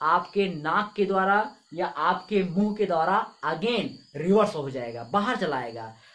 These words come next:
क्योंकि वो देखिए nature का कमाल, कितना गजब nature ने हमारे स-, अंदर system बनाया है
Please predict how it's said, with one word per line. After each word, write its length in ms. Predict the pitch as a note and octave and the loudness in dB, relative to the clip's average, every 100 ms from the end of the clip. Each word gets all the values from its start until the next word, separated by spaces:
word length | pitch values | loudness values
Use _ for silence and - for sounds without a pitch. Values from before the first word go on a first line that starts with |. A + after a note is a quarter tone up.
| _ - | _ -6
क्योंकि 300 | F3+ F#3 A3 | -6 -4 -4
वो 100 | G3+ | -2
देखिए 220 | F#3+ A3 | -2 -4
nature 420 | E3+ E3+ F3+ A#3+ | -4 -4 -2 0
का 80 | A3 | 0
कमाल, 300 | F3+ F3 F3+ | -2 -4 -4
कितना 240 | F#3 F3 | -8 -10
गजब 280 | D#3+ D#3+ E3+ | -6 -6 -6
nature 220 | E3 F3+ | -6 -6
ने 60 | E3+ | -4
हमारे 220 | D#3+ D#3+ | -4 -4
स-, 80 | F3 | -4
अंदर 360 | E3 D#3 E3 | -6 -4 -4
system 380 | F#3 F3 E3 C#4 | -4 -4 -2 0
बनाया 360 | A#3 E3 D3 C#3 | 0 0 -2 -2
है 240 | F#3+ C4 | -2 -4